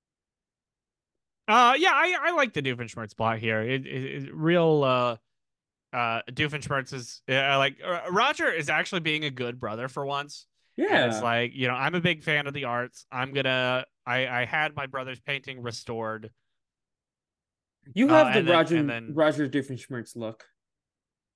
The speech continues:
Speaker 2: Sans mustache. I feel like
Speaker 1: What,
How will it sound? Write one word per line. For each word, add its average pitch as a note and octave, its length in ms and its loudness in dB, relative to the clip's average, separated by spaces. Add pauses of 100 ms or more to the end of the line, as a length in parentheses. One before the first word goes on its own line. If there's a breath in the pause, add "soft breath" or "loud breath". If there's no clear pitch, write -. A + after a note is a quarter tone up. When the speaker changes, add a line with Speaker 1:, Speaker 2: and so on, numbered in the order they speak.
(380)
Speaker 2:
Sans B2+ 420 -4
mustache. A#2+ 680 -4 (240)
I - 60 -4
feel G3+ 160 0
like F#3+ 140 2
Speaker 1:
What, D4+ 80 -10